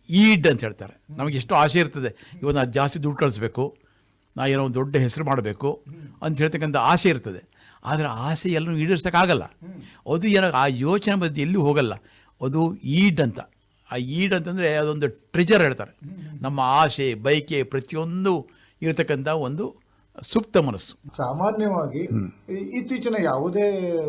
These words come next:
Speaker 2: ಹುಡುಗರನ್ನ ಕೇಳಿ, ಓದ್ತಾ ಇರೋವನ್ನ,
Speaker 1: ಹೌದು.
Speaker 2: ಆ, ಎಂ ಬಿ ಬಿ ಎಸ್ ಮಾಡ್ಬೇಕು ಅಂತ ಹೇಳ್ಬಿಡ್ತಾರೆ.
Speaker 1: ಹೌದು, ಹೌದು.
Speaker 2: ಎಂ ಬಿ ಬಿ ಎಸ್ ನಲ್ಲೂ ಕೂಡ ಹಲವಾರು ವಿಭಾಗ ಇದೆ.
Speaker 1: ಹೌದು.
Speaker 2: ಅದರಲ್ಲಿ
Speaker 1: ಹಾ.
Speaker 2: ಯಾವ್ದಾದ್ರು ಒಂದು ಈ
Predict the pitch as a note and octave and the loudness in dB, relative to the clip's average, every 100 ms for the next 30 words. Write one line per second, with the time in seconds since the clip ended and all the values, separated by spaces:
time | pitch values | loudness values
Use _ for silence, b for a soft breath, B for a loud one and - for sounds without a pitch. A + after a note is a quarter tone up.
0 | C3+ C3+ D3+ C#3+ C#3 C#3 C3 C3 B2 A#2+ | -2 -4 -4 -4 -6 -8 -8 -10 -8 -8
1 | C3 C3 B2 A#2+ A2+ A2+ A#2+ E3+ - A#2 | -8 -6 -6 -6 -6 -8 -8 -8 0 2
2 | F#2 - F3 E3+ D#3 D3+ A3 G3+ G3+ F#3+ | 2 -4 -8 -6 -4 -4 -4 -2 -4 -4
3 | D3 A#2 A2 A2+ A#2 C3+ G#2+ - - - | -8 -8 -8 -10 -12 -12 -14 -16 -16 6
4 | C#3+ G#2+ F#2+ F#2+ - A2 A2+ E3+ F3 F3 | 10 10 8 2 -2 -10 -8 -6 -4 0
5 | B2 G3+ G3+ G3 F#3+ G3+ G3+ G3+ - - | 0 0 0 -2 -4 -2 -2 -4 -14 -10
6 | - G#3+ G#3+ G3+ F#3 E3 D3+ E3 D3 C#3 | -4 -2 -2 -2 -4 -4 0 -2 -2 -6
7 | A2+ G#2+ - A#2 E2+ - - C3 E3+ A3 | -8 -10 -2 -2 -2 -10 -12 -8 -4 -4
8 | G#3 C#3+ F#3 - - A2 B2 F3+ F#3 F#3+ | -2 -4 -4 -10 0 2 2 0 0 0
9 | F3+ E3+ C3 C#3 E3+ - D3 C3+ | 0 2 2 0 -2 -4 -4 -2